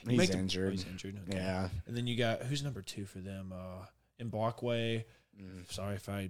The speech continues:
Speaker 1: butchered that.
Speaker 2: Yeah.
Speaker 1: But he's
Speaker 2: Mbuka.
Speaker 1: good, too.
Speaker 2: I think it's
Speaker 1: I mean,
Speaker 2: Mbuka.
Speaker 1: Mbuka, yeah, Mbuka. He's good, too. Like, and their running backs are solid. Like, Ohio State's been tested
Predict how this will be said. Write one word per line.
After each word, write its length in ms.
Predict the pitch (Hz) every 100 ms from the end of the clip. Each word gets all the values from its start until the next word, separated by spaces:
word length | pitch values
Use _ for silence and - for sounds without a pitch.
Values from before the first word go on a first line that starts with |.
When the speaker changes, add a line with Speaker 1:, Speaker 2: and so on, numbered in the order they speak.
| 117
Speaker 1:
butchered 300 | 104 - 90
that. 280 | 90 92 101 - -
Speaker 2:
Yeah. 160 | 87 82 - -
Speaker 1:
But 320 | 110 107 104 -
he's 340 | 101 127 160
Speaker 2:
Mbuka. 40 | -
Speaker 1:
good, 220 | 156 107
too. 160 | 143 147
Speaker 2:
I 40 |
think 140 | 139 131
it's 100 | 127
Speaker 1:
I 40 |
mean, 160 | 127 120
Speaker 2:
Mbuka. 400 | 113 110 104 98 - - - - - - -
Speaker 1:
Mbuka, 540 | 139 147 143 135 110
yeah, 180 | 123 123
Mbuka. 360 | 113 120 127 98
He's 200 | 110 143
good, 200 | 131 139
too. 220 | 160 151
Like, 260 | 120 113 101 - _ _ _ -
and 120 | 123
their 100 | 113
running 220 | 113 143
backs 260 | 151 156 -
are 40 |
solid. 480 | 151 151 147 156 165
Like, 500 | 151 127 120 117 - -
Ohio 300 | 139 175 175
State's 320 | - 165 139
been 180 | - 123
tested 560 | 139 135 - 104 95